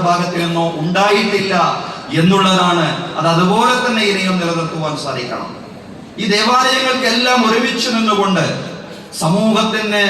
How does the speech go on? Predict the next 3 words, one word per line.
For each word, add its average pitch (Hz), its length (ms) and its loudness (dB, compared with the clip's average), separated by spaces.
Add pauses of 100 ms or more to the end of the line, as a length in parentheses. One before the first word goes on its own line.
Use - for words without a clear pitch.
(280)
ഗുണപ്രദമായ, 208 880 2 (180)
ഫലപ്രദമായ 185 880 2 (680)
ധാരാളം 196 400 2